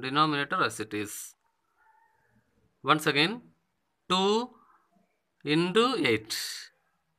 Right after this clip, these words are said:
That is sixteen. Two eights are sixteen or eight twos are sixteen plus this five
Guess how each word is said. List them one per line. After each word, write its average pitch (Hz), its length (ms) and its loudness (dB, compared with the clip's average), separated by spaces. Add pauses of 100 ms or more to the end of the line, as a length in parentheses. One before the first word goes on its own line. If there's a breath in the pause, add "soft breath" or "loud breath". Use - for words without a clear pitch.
(800)
That 143 140 0
is 165 120 -2
sixteen. 170 720 0
Two 165 160 4
eights 160 240 6
are 180 140 8
sixteen 135 520 -2
or 120 220 4
eight 143 200 0
twos 143 220 -2
are 202 220 4 (460)
sixteen 143 840 -2 (1040)
plus 139 640 4 (680)
this 139 160 -6
five 135 500 4